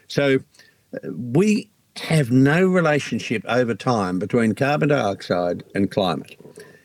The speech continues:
In each of these ice ages, we have a glaciation, and that's when the ice sheets expand, and we have an interglaciation, uh, interglacial when the ice sheets retreat. Our ice age that we are in now started thirty-four million years ago,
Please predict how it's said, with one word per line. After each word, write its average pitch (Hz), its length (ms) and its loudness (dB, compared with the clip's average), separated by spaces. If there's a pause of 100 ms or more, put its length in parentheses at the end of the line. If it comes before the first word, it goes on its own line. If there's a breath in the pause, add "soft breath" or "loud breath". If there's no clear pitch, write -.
(160 loud breath)
In 196 160 2
each 208 260 0
of 165 80 2
these 147 200 2
ice 117 280 0
ages, 98 560 -6 (100)
we 127 240 2
have 117 320 0 (300)
a 120 40 -2
glaciation, 117 840 0
and 127 120 2
that's 120 200 -2
when 120 120 2
the 110 100 2
ice 110 160 -2
sheets - 360 -4
expand, 110 640 -2 (520 loud breath)
and 127 100 2
we 135 80 4
have 135 140 2
an 139 80 2
interglaciation, 107 1000 -2
uh, 101 200 2
interglacial 117 680 0
when 120 120 2
the 113 100 2
ice 107 180 0
sheets 113 360 -6
retreat. - 440 -2 (1160 loud breath)
Our 180 320 0
ice 143 300 -2
age 120 260 0
that 110 120 -2
we 120 160 2
are 110 60 2
in 117 240 2
now 104 300 0
started 123 500 -4
thirty-four 131 500 0
million 143 280 2
years 170 240 2
ago, - 200 -6